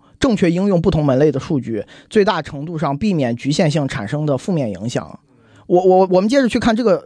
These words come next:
领域里传统经验主义人士在讨论球员和球队比赛水平和表现时，表达过程中常见的问题啊。第一个就是他们一方面坚持认为数据存在局限性，但同时在日常的工作和评论中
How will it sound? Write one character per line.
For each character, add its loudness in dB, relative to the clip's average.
领 0
域 4
里 4
传 0
统 0
经 0
验 2
主 -2
义 0
人 4
士 0
在 2
讨 -4
论 2
球 2
员 4
和 2
球 0
队 4
比 -2
赛 0
水 0
平 2
和 2
表 0
现 0
时， -2
表 0
达 0
过 2
程 -8
中 -6
常 -8
见 -2
的 -4
问 -4
题 -10
啊。 -16
第 2
一 4
个 2
就 -6
是 -6
他 -4
们 -2
一 2
方 2
面 2
坚 0
持 -4
认 0
为 2
数 0
据 2
存 -2
在 4
局 -4
限 -2
性， -6
但 0
同 0
时 -2
在 2
日 -2
常 -4
的 4
工 2
作 4
和 -2
评 -4
论 0
中 -2